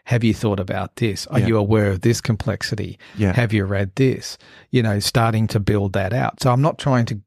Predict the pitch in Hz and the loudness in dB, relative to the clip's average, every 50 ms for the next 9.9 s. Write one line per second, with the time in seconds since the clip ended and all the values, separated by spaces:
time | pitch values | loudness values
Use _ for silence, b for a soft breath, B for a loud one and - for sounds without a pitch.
0 | _ _ _ - 131 117 98 - 123 117 117 123 110 107 104 98 - b b b | _ _ _ -2 -2 -2 0 2 2 2 2 0 -2 -4 -6 -6 -8 b b b
1 | b - 131 117 107 101 95 98 90 90 - - - 175 175 135 104 98 - B | b -6 -4 -2 -2 -4 -4 -6 -6 -8 -10 -4 -2 0 0 0 0 -2 -6 B
2 | B B B B B - 123 120 120 117 120 - - 120 110 104 - - 117 - | B B B B B 0 2 4 4 2 2 0 0 -2 -2 0 -2 -4 -4 -4
3 | - - - 113 98 - 117 117 120 120 113 107 101 104 110 113 b b b b | -6 -2 -2 -2 -2 0 2 2 4 4 2 0 -2 -4 -6 -8 b b b b
4 | b _ - 147 - - 139 139 131 - - 131 117 107 104 107 - - - 117 | b _ -4 -4 0 0 0 0 0 0 0 -2 0 0 -4 -6 -8 -8 -6 -6
5 | 104 104 98 101 95 - - - - - - 117 104 98 95 92 92 135 120 117 | -6 -6 -8 -10 -14 -16 -20 -20 -16 -4 0 2 2 4 4 2 2 2 2 4
6 | 117 117 127 123 123 123 120 113 110 120 110 104 107 101 98 - - 107 98 98 | 4 4 4 4 4 2 2 2 2 2 2 2 2 2 2 0 0 -2 0 0
7 | 95 95 - 107 98 104 120 123 123 123 127 120 101 113 104 - 117 117 - _ | 0 0 0 0 0 2 2 4 4 4 2 2 0 -2 -2 -2 -4 -6 -6 _
8 | _ _ 160 139 123 123 120 120 117 107 104 104 101 98 104 - _ - 123 - | _ _ -4 -2 0 0 0 0 -2 -2 -4 -8 -8 -10 -12 -14 _ -12 -10 -10
9 | - - - 123 110 117 117 104 113 110 160 165 - 175 170 175 156 | -10 -10 -10 -8 -6 -4 -4 -4 -2 -2 -2 0 2 2 2 2 2